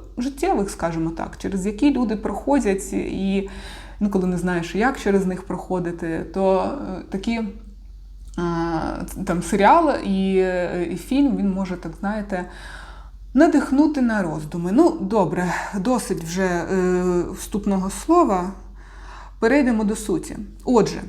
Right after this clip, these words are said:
під вільними стосунками, що під ними розуміється? Це такі стосунки, де люди прагнуть бути один з одним,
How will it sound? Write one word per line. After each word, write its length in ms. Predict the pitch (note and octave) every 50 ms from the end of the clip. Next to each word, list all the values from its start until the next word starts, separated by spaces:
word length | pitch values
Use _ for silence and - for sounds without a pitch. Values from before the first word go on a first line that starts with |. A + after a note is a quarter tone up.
| - - -
під 180 | A3+ G3+ F#3+
вільними 340 | C4+ D#4+ D#4 D4 C4+ A#3 A3+
стосунками, 680 | - - - G#3+ - - G#3 F#3 F3 - E3+ D#3+ D#3+
що 200 | E3 - - C#4
під 180 | C4+ C4+ G#3 G#3+
ними 200 | A3+ A3+ G#3+ G3+
розуміється? 600 | F#3+ F#3 F3 F3 D#3+ D3 - E3 - - - - - - - - - - - - - - - - - - - - - - - -
Це 280 | - - D4 D4+ C4+ G3
такі 300 | - - A3+ - - A#3+
стосунки, 600 | - - - G3+ - - D4 F4 F4 - - G#3
де 140 | F#3 B3+ B3+
люди 380 | B3 A3 G3 E3 F3+ G3 A3+ A3+
прагнуть 460 | - A3 A3 G#3+ G3+ F3+ F#3 F3+ F3 E3+
бути 260 | E3+ F#3 F#3 F#3 F#3
один 360 | - A#3+ B3 B3 C#4+ C4+ A#3
з 60 | F3+
одним, 460 | F#3 E3+ E3 D#3+ E3+ F#3 G#3 A#3+ B3+